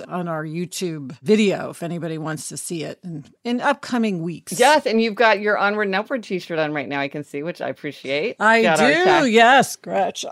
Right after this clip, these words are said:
Speaker 2: I love it.
Speaker 1: Yes.
Speaker 2: I'll put a photo in the show notes for people who aren't watching on YouTube.
Speaker 1: Okay.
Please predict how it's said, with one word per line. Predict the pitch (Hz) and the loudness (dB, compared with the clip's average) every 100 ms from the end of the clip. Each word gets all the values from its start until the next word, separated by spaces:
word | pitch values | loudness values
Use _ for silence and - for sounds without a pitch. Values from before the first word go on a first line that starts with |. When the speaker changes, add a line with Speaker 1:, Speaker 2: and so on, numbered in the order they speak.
| _ _ | _ _
Speaker 2:
I | 170 170 | 0 2
love | 165 165 185 | 2 2 4
it. | 202 208 226 | 6 4 4
Speaker 1:
Yes. | 196 208 156 - | 2 0 -2 -2
Speaker 2:
I'll | 196 | -2
put | 196 226 | 0 0
a | 196 | 2
photo | 202 185 175 | 4 4 4
in | 156 | 0
the | 147 | -2
show | - 151 | -2 -2
notes | 139 117 - | -2 -6 -10
for | 147 | -12
people | 139 143 147 | -10 -8 -8
who | 139 | -6
aren't | 135 131 | -8 -4
watching | 135 - 139 | -6 -6 -8
on | 127 | -6
YouTube. | 170 190 165 _ _ _ 175 | -6 -6 -8 _ _ _ -10
Speaker 1:
Okay. | 180 156 | -8 -8